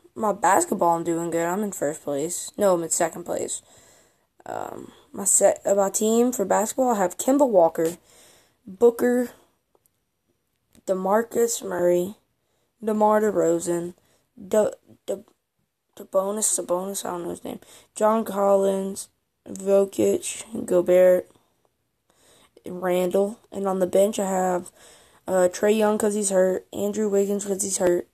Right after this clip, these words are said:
and Bray 'cause he sucks. Um, so my basketball, I'm doing good,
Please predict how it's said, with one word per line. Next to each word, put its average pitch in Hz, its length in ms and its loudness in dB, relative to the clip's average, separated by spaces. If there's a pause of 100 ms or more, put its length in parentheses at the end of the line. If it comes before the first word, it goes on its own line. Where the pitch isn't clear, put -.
(100)
and 170 460 -6 (120)
Bray 170 160 0
'cause - 180 -6
he 110 80 -6
sucks. - 480 -10 (1080)
Um, 160 500 -8
so - 220 -12
my - 100 -8
basketball, 180 600 -4
I'm 160 40 -12
doing - 240 -10
good, - 260 -8